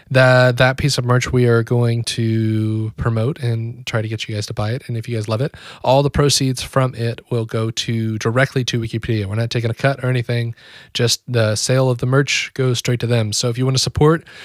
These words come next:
Wikipedia, buy the merch that we're dropping with this episode.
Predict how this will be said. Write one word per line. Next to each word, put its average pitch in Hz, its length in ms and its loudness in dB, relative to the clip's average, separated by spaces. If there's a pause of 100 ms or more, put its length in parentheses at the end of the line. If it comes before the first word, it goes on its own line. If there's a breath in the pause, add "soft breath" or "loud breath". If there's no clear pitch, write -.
(120)
Wikipedia, 151 500 4
buy 139 260 4
the 123 100 0
merch 165 340 2
that 120 200 -4
we're 120 300 0
dropping 143 440 2
with 127 120 -2
this - 160 -4
episode. 139 600 -2